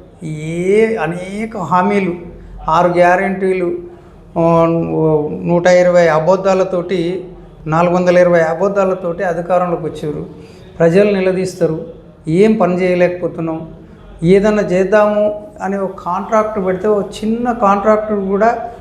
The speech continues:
ముందుకు వస్తలేడు, పని చేస్తలేడు. అంటే వీళ్ళు డబ్బులు ఇయ్యరని కాంట్రాక్ట్ కూడా ముందుకు వస్తలేదు.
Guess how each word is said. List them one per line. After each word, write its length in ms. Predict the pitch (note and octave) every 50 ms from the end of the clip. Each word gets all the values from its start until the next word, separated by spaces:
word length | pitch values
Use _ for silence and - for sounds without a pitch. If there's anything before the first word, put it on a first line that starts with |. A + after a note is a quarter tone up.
| - -
ముందుకు 440 | F3 F3+ F#3+ G3 F#3 G#3 G3 F#3+ F3+
వస్తలేడు, 440 | E3+ E3+ - F#3+ F3+ F3+ F3 E3 E3
పని 380 | E3+ - - - F3 F#3+ F#3+
చేస్తలేడు. 580 | G3 F#3+ F3+ F#3 - F#3 F3 F3 E3+ E3+ E3 E3+ - - - - - - - - - -
అంటే 200 | F3+ F3+ A3 G#3+
వీళ్ళు 240 | G#3+ G3 F#3+ F3 D#3
డబ్బులు 300 | D#3+ D#3+ E3+ F#3 G#3 G#3+
ఇయ్యరని 380 | G#3+ G#3 G#3 G3+ G3+ G#3 A#3
కాంట్రాక్ట్ 520 | A#3 - F3+ F3 F3+ F3 G3 G3 G3 G3 G3
కూడా 140 | F#3+ G3 G#3+
ముందుకు 360 | G#3 F#3+ F#3+ F#3 F#3 - F3+
వస్తలేదు. 440 | D#3+ - - D#3+ D#3 D#3 D3+ -